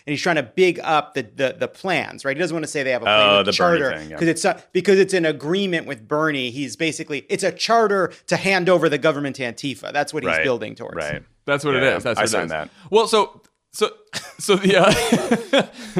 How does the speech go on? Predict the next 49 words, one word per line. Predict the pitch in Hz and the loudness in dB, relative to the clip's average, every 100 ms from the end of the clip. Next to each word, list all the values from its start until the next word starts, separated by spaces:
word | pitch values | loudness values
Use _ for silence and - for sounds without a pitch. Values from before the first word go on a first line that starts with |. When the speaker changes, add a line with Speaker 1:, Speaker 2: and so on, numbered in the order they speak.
| 165 | -6
Speaker 3:
<laughs> | - | -2
the | 170 | -2
Post | 156 196 220 | 2 2 2
reported | 233 165 147 131 | 0 2 4 4
over | 127 | 2
the | 120 | 0
weekend | 120 117 117 | -2 -2 -4
that, | 107 - | -4 0
um, | 113 104 95 98 | 0 0 -2 -10
Trump's | - 127 113 | -4 -4 -2
central | 131 113 117 | -4 -2 -2
message | 107 104 | -2 -4
about | 104 98 | -4 -2
Biden | 104 101 98 95 92 - | 0 0 0 -6 -10 -6
now | 98 95 95 | -4 -2 -2
is | 98 | -4
that | 104 95 | -6 -6
he'll | 113 104 | -4 -2
allow | 101 107 | 0 0
the | 98 | 0
radical | 98 95 95 101 | -2 -2 -4 -6
left | 92 92 - | -6 -8 -10
to | - | -2
usher | 165 160 185 | 0 0 0
in | 165 160 | 0 -2
a | |
new | 135 127 147 | -4 -6 -6
dystopia. | 139 139 - - 143 143 98 76 - _ _ _ _ - | -6 -10 -10 -8 -8 -6 -10 -12 -14 _ _ _ _ -4
Um, | 127 127 123 120 - | 0 2 0 -4 -2
I | 202 | -2
don't | 190 | 0
know. | |
It | 160 | -2
seems | 165 156 | -4 -6
like | |
there's | 143 127 | -6 -6
a | |
hole | 104 123 147 | -6 -6 -6
in | |
that | 156 160 | -6 -8
strategy, | - 165 175 185 190 | -6 -6 -6 -8 -10
but | 147 127 143 - _ - | -8 -8 -10 -20 _ -14
<laughs> | 185 - - - 240 - 220 - - | -8 -4 -4 -2 -4 -4 -14 -12 -6
what | 185 | -6
do | |
you | 175 | -6
think? | 151 147 120 | -4 -4 -4
Is | 113 | -6
Joe, | 139 135 | -4 -4